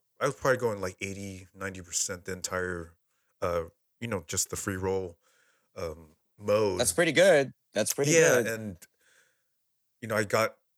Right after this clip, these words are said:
Speaker 1: caught in some stupid stuff, but nothing that'll, to put my head down on, but it was, it was great, man. I just haven't felt like that in, in the past, like, almost two months. So great feeling, great to be back.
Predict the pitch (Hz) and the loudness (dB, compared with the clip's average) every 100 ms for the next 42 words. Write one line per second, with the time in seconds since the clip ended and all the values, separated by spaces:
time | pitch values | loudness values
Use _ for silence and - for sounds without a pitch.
0 | - 117 107 - 107 - 127 107 101 - | -2 0 2 2 2 0 0 -2 0 2
1 | 117 110 107 - 101 95 104 120 117 104 | 4 4 2 -2 0 0 0 -2 -2 -4
2 | 98 87 90 92 95 - _ - - 90 | -6 -8 -4 -2 -2 -6 _ -12 -10 -8
3 | 85 85 85 87 85 85 82 80 78 101 | -6 -6 -6 -8 -8 -10 -10 -12 -6 0
4 | 113 101 - - - _ 120 90 80 101 | 0 0 -2 -8 -14 _ -12 -10 -12 -14
5 | 85 82 78 82 87 - - - 107 101 | -14 -16 -18 -14 -6 -6 -6 -8 -8 -8
6 | 87 - 90 85 85 85 82 80 80 82 | -8 -6 -4 -6 -6 -8 -8 -8 -12 -20
7 | 80 - 90 82 87 80 - 80 - - | -20 -16 -12 -10 -6 -4 -4 -8 -12 -16
8 | 92 85 - 95 85 80 76 - 82 78 | -12 -10 -10 -12 -14 -14 -8 -6 -6 -10
9 | - _ _ _ _ _ - 123 120 - | -18 _ _ _ _ _ -2 2 2 0
10 | 117 110 107 104 92 _ _ 117 113 101 | 0 2 -2 -6 -16 _ _ -2 0 -2
11 | 98 98 92 90 - | 0 2 2 2 -4